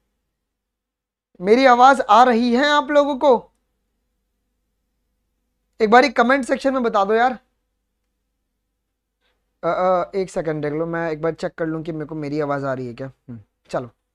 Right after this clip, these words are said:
So, good evening, guys। हम्म, good evening, good evening, good evening। ओके, चलो आ जाओ। अ, अ,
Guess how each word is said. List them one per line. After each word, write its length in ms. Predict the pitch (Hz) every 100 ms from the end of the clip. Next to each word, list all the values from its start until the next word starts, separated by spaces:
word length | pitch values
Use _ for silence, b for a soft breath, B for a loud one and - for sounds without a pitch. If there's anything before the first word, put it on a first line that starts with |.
| _ _ _ _ _ _ _
So, 140 | 254
good 180 | 254 247
evening, 300 | 277 277 302
guys। 520 | 277 330 349 - - _ _
हम्म, 240 | 147 202 190 _ _ _ _ _ _ _ _ 180
good 180 | 214
evening, 300 | 254 247 262
good 180 | 285 247
evening, 260 | 269 277 285
good 140 | 247
evening। 340 | 262 240 294 311 _ _ _ _ _ _ _ 196
ओके, 220 | 202 269 - _
चलो 160 | 156 131
आ 160 | 147
जाओ। 180 | 127 120 - _ _ _ _ _ _ _ _ _ _ _ _ _ _ _ _ _ _ _ _ _ _ _ _ _ _ _ -
अ, 40 | 151 -
अ, 720 | 202 196 196 208 202 202 202